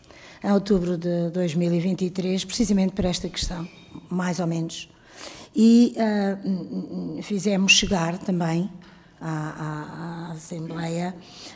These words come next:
eh, eh, as nossas, eh, os nossos estudos, os estudos que temos feito,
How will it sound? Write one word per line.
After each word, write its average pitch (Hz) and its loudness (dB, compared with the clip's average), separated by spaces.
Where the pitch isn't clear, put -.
eh, 190 2
eh, 185 -4
as 170 0
nossas, 180 -2
eh, 175 -8
os 175 -2
nossos 202 2
estudos, - 4
os 208 0
estudos - -4
que - -12
temos 190 2
feito, 226 6